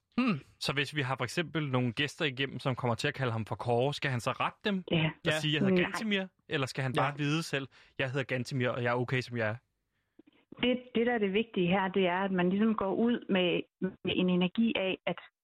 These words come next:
Speaker 3: jeg er Gantimir, og det har jeg det rigtig, rigtig godt i. Og så kan man jo sige til andre mennesker, "Men ved du hvad, det, altså, for at du lige kommer til at kalde mig Kåre en enkelt gang, det sker der ikke noget ved, det har jeg lystret på i over tyve år, det er så fint."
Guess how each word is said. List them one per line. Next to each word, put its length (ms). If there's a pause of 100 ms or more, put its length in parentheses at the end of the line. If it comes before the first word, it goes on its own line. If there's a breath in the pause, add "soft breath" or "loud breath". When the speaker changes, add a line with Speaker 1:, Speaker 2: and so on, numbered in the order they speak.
Speaker 3:
jeg 300
er 80
Gantimir, 560 (240)
og 220
det 140
har 160
jeg 120
det 120
rigtig, 260
rigtig 280
godt 200
i. 280
Og 140
så 100
kan 100
man 120
jo 60
sige 200
til 100
andre 220
mennesker, 360 (420 loud breath)
"Men 100
ved 80
du 60
hvad, 140 (140)
det, 100 (320)
altså, 220 (420 loud breath)
for 100
at 120
du 60
lige 200
kommer 240
til 140
at 100
kalde 160
mig 220
Kåre 300
en 40
enkelt 260
gang, 280
det 180
sker 140
der 100
ikke 160
noget 180
ved, 120
det 140
har 120
jeg 160
lystret 420
på 140
i 80
over 160
tyve 400
år, 220 (140)
det 80
er 100
så 120 (120)
fint." 240